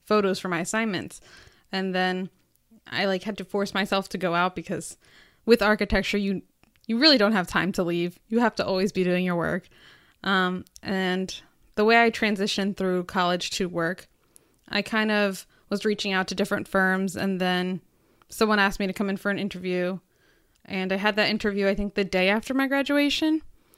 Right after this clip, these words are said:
And then I was hired a week and a half after. So I didn't really have time to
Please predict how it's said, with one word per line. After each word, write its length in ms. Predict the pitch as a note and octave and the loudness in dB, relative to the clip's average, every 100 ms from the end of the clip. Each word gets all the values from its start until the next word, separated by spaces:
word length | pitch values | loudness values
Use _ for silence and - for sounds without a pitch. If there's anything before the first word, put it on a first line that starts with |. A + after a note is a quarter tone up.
| _ _ - - | _ _ -20 -4
And 600 | G#3+ G#3 G#3 G3+ G3+ F#3 | 0 4 4 4 2 4
then 180 | G3+ G3 | 4 4
I 140 | G3 | 2
was 160 | F#3+ - | 0 0
hired 440 | F#3+ F#3 F3+ F3+ | 4 4 4 0
a 40 | |
week 160 | F3 E3+ | -2 -4
and 60 | F#3 | -2
a 40 | |
half 180 | F3 E3+ | -2 -2
after. 380 | D#3 - D3 E3+ | -4 -4 -4 -4
So 380 | - F3+ F#3 F3 | 0 2 0 -4
I 300 | - - - | -14 -14 -2
didn't 140 | C4 | 2
really 140 | A#3+ | 4
have 160 | A3 G#3 | 2 2
time 320 | - G3 G3 | 2 2 2
to 460 | G3 G3+ F#3+ F3+ | -2 -2 0 0